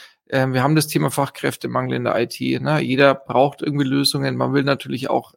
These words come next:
Risiko und Dinge auslagern, ne? Deswegen natürlich kommen, gehen die Leute, sagen, "Hier, das steht nicht mehr im Verhältnis, einen eigenen Exchange zu betreiben. Ich gehe zu drei fünfundsechzig, brauche eine Collaboration-Lösung. Ja, kriege ich auch wieder bei drei fünfundsechzig mit. Ich brauche irgendwie die Möglichkeiten, Daten in der Cloud abzulegen." Dann wird,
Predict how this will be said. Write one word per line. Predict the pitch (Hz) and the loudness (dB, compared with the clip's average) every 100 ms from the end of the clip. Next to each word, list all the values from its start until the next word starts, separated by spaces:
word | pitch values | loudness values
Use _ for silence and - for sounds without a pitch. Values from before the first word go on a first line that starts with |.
| - | -12
Risiko | 131 147 147 147 139 135 | -4 -4 -4 -6 -2 -2
und | 131 - | -2 -4
Dinge | - 135 113 | -4 -2 2
auslagern, | 143 160 151 147 151 156 151 - | 2 2 2 4 4 0 -2 -6
ne? | 147 | -4
Deswegen | 143 - 139 131 | -4 -2 -4 -4
natürlich | 131 - 160 170 - | -6 -4 -2 -2 -4
kommen, | - 147 143 135 | -8 -6 -6 -2
gehen | 147 143 | 0 4
die | |
Leute, | 135 139 143 | 6 6 4
sagen, | 135 127 | 0 -2
"Hier, | 127 | 0
das | 139 127 - - - - - - - | 0 0 -2 -6 -18 -18 -18 -16 -2
steht | 156 147 | 0 2
nicht | 165 - | 0 0
mehr | 143 | 0
im | - | 2
Verhältnis, | 131 151 160 143 | 2 4 2 2
einen | 113 | 2
eigenen | 131 143 | 2 0
Exchange | 131 - - 143 | -4 -6 -2 0
zu | 135 - | -2 -4
betreiben. | 143 - - 123 131 127 | -4 -4 0 0 0 -4
Ich | 123 | -2
gehe | 147 | -2
zu | - 139 | -2 -2
drei | 135 131 | 0 0
fünfundsechzig, | 135 139 131 131 123 131 - | 0 -4 -2 -4 -6 -8 -4
brauche | 131 | 0
eine | 139 151 | 0 2
Collaboration-Lösung. | 151 139 127 131 - - 135 139 135 139 - - - - | 4 4 4 4 2 0 0 0 0 -4 -6 -20 -20 -8
Ja, | 131 127 | -2 0
kriege | - 139 | 0 0
ich | 135 | 2
auch | 139 | 2
wieder | 139 | 4
bei | 135 | 2
drei | - 120 | 0 -4
fünfundsechzig | - 175 160 147 139 - 131 | 0 2 4 2 -2 -4 -2
mit. | 151 143 | -2 -2
Ich | - 131 | -4 -2
brauche | - 135 | 0 0
irgendwie | 131 143 | 0 -2
die | 135 | 0
Möglichkeiten, | 139 135 139 - 135 147 | -2 -2 -6 -2 -2 0
Daten | 139 139 147 | 2 2 2
in | |
der | 151 | -2
Cloud | 156 175 - | 4 2 4
abzulegen." | 151 - 151 156 156 | -2 -2 -2 -2 -2
Dann | 147 | -2
wird, | 160 | -4